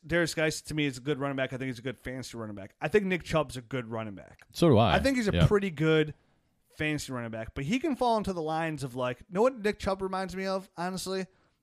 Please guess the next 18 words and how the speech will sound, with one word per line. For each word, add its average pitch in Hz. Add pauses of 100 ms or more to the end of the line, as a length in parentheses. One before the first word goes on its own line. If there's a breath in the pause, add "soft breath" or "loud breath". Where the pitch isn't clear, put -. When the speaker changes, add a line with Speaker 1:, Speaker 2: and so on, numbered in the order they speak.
Speaker 1:
And 156
this 170
is 160
not 165
gonna 156
float 156
over 143
well. 135 (220)
He -
reminds 202
me 160
of 143 (1300)
rookie 196
year, 165 (220)
really 175
good 165
in 156
Washington, 135